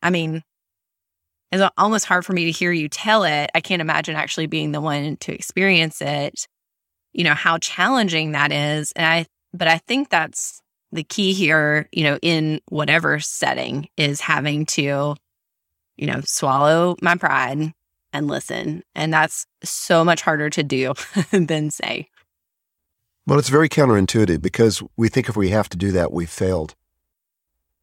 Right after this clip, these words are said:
Speaker 2: And it, I think it's just part of life. You know, it's inevitable that as we go through life,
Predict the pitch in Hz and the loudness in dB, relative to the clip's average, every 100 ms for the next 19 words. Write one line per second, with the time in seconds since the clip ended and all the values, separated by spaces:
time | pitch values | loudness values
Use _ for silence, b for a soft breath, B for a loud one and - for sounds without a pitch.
0 | _ 120 113 107 - 113 117 107 104 - | _ 4 4 4 0 2 2 2 -4 2
1 | 113 107 92 95 90 - 117 113 107 113 | 4 4 4 2 0 -6 0 2 4 4
2 | 113 117 104 101 98 90 98 107 101 110 | 4 4 2 0 -2 -2 2 2 2 2
3 | 101 101 95 - | 4 4 4 -2